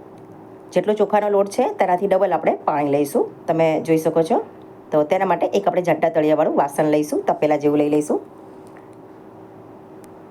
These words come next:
આની અંદર જે માપનો લોટ છે, તે માપનું જ આપણે બે, અ, એના કરતાં ડબલ આપણે પાણી લઈ લઈશું. આ પાણીને આપણે ગેસ પર ઉકાળવા મૂકી દઈશું. બે મિનિટ જેટલું પાણીને ઉકળવા દઈશું.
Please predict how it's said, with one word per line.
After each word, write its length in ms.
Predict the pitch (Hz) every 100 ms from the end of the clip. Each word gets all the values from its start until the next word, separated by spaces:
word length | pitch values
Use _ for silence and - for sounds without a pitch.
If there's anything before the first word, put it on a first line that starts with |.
| -
આની 160 | - 196
અંદર 260 | 175 190 349
જે 300 | 139 165 170
માપનો 520 | 160 160 165 165 160
લોટ 220 | 151 165
છે, 280 | - 180 202
તે 600 | - - - 170 165 165
માપનું 380 | - - - 175
જ 60 | 170
આપણે 220 | - 269
બે, 500 | 175 156 156 160 156 -
અ, 40 | 135 131 -
એના 160 | 147
કરતાં 260 | 165 156 202
ડબલ 260 | 185 175 185
આપણે 180 | 220
પાણી 300 | 240 180 139
લઈ 120 | 127 123
લઈશું. 340 | 120 117 117 - - - - - - - - - - - - - - - -
આ 80 | -
પાણીને 340 | 175 170 277
આપણે 200 | - 165
ગેસ 200 | 156 151
પર 120 | 170 160
ઉકાળવા 300 | 147 139 143
મૂકી 220 | 139 156
દઈશું. 300 | 156 156 -
બે 160 | 180 170
મિનિટ 200 | 170 160
જેટલું 260 | 156 -
પાણીને 280 | - 151 151
ઉકળવા 340 | 139 139 143
દઈશું. 340 | 143 147 -